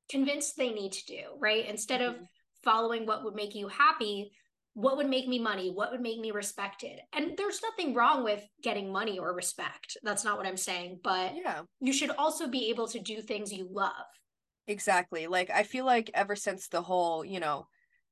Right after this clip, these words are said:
Speaker 2: it became such a big movement for, you know, women to be independent and successful and, "Oh, I don't need a man." That's totally fine, but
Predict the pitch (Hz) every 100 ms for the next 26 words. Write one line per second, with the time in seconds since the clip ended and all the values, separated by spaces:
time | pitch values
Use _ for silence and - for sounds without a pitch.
0 | _ - 208 - 185 214 185 - 185 196
1 | 190 180 185 185 180 170 - - 175 165
2 | 170 - _ _ _ _ - 196 165 170
3 | 190 185 180 180 175 160 180 190 175 170
4 | 170 165 - 180 - 165 160 - 180 175
5 | 170 180 165 170 165 170 160 160 180 _
6 | - _ _ _ - 233 - - 240 240
7 | 233 220 220 247 208 185